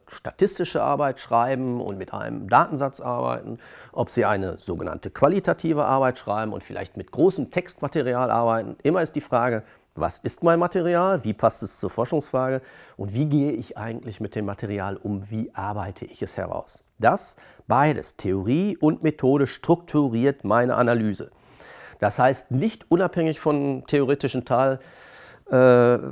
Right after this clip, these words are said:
verfahre ich hier in der empirischen Analyse. Wir kommen später auf den Begriff Empirie noch zurück. Ich habe dann meine Analyse geschrieben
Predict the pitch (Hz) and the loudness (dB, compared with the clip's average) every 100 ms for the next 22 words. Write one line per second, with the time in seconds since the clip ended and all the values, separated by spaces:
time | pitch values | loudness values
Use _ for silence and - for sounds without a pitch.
0 | - - 151 127 - 151 208 107 95 - | -12 -14 -4 0 6 8 8 6 0 -8
1 | 92 92 98 127 139 147 104 98 101 - | -4 -4 0 4 4 4 2 4 2 0
2 | - 120 110 127 117 113 113 101 92 87 | -4 -2 0 2 2 2 -4 -4 -4 -6
3 | 90 82 85 - 113 - 110 120 120 110 | -8 -8 -8 -4 -4 -4 -4 -2 -4 -4
4 | - 101 101 101 - 92 - 92 92 92 | -6 -8 -8 -10 -10 -14 -10 -8 -8 -10
5 | - - 80 - _ _ _ _ _ _ | -12 -14 -14 -14 _ _ _ _ _ _
6 | _ _ - 107 - 180 156 127 120 110 | _ _ 2 4 4 4 4 6 6 4
7 | 104 104 110 101 - 120 175 277 | 4 2 -2 -4 -4 -2 0 -2